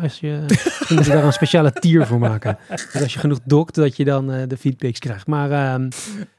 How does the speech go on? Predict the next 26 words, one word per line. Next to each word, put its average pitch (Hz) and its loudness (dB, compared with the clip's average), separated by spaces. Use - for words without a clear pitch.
ja, 165 2
nee, 139 6
dus 143 2
gewoon, 147 4
eh, 143 2
wat, 135 0
wat 143 0
rants 131 -2
en, 131 -2
eh, 127 -2
en 127 0
dingen 123 0
en 123 -2
shitposts 127 -2
op, 156 -4
eh, 127 0
op 220 0
Blue 185 4
Sky. 160 0
Dus 143 -2
daar 139 2
kun 135 0
je 127 2
mij 127 0
volgen. 117 -2
Ehm, 117 2